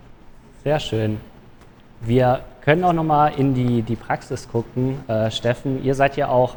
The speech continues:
aktiv bei uns im Demonstrator-Ökosystem aktiv mit der On-Site.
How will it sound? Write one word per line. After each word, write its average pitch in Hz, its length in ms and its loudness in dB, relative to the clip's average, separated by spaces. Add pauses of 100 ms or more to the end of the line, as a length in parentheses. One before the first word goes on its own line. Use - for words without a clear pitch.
aktiv - 480 -4
bei 131 100 2
uns 135 220 0
im 123 100 0
Demonstrator-Ökosystem 120 1300 -2
aktiv - 560 -6
mit 120 220 -4
der 107 360 0
On-Site. 135 600 -2